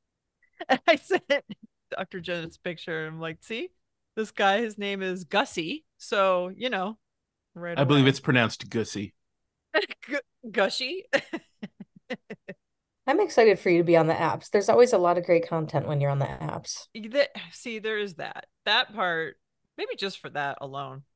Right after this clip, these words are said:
Speaker 1: Sounds
Speaker 3: Just for
Speaker 1: fun.
Speaker 3: that alone, why not?
Speaker 1: Yeah, I, I like it. I dig. I'm in.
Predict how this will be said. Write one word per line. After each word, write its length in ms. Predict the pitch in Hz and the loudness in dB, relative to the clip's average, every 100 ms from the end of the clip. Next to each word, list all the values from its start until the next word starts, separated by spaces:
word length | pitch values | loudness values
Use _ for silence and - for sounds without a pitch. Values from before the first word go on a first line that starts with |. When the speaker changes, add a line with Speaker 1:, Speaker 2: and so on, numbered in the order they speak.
| _ | _
Speaker 1:
Sounds 200 | - 285 | -8 0
Speaker 3:
Just 140 | 320 - | 0 2
for 120 | 302 | 4
Speaker 1:
fun. 20 | |
Speaker 3:
that 140 | 294 | 4
alone, 380 | 285 269 285 214 | 4 2 2 0
why 100 | 180 | -4
not? 380 | 208 214 175 - _ - | -4 -4 -4 -8 _ -6
Speaker 1:
Yeah, 300 | 294 190 156 _ _ _ - | -4 -4 -8 _ _ _ -12
I, 200 | 226 202 - | -8 -8 -8
I 60 | 208 | -10
like 240 | 143 - | -10 -12
it. 100 | - _ _ _ - | -18 _ _ _ -14
I 80 | 202 | -10
dig. 260 | 156 - - - | -8 -10 -14 -10
I'm 140 | 185 | -8
in. 280 | 160 - 160 | -8 -12 -18